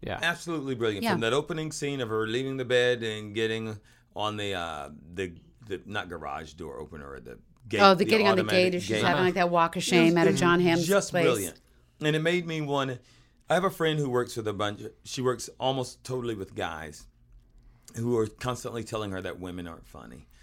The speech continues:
Speaker 2: And whenever she does
Speaker 3: Mm.
Speaker 2: that, I send her a list of funny women. Like, "You run all of these by them. And if you ever want me to go to your office and explain to these guys why they're
Speaker 3: Mm.
Speaker 2: stupid,
Speaker 1: That is stupid,
Speaker 2: let
Speaker 1: yeah.
Speaker 2: me,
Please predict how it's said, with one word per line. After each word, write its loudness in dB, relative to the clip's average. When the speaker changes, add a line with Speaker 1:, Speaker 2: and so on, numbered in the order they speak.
Speaker 2:
And -2
whenever 4
she -6
does 4
Speaker 3:
Mm. -2
Speaker 2:
that, 0
I 4
send -2
her -2
a -4
list -6
of -16
funny -12
women. -14
Like, -20
"You -10
run -6
all 4
of -2
these -10
by -8
them. -12
And -6
if -8
you -6
ever -2
want -4
me -2
to -6
go 2
to 0
your -4
office -10
and -8
explain -8
to -6
these -8
guys -6
why 0
they're -2
Speaker 3:
Mm. -8
Speaker 2:
stupid, -8
Speaker 1:
That -4
is -4
stupid, -6
Speaker 2:
let 4
Speaker 1:
yeah. -2
Speaker 2:
me, -4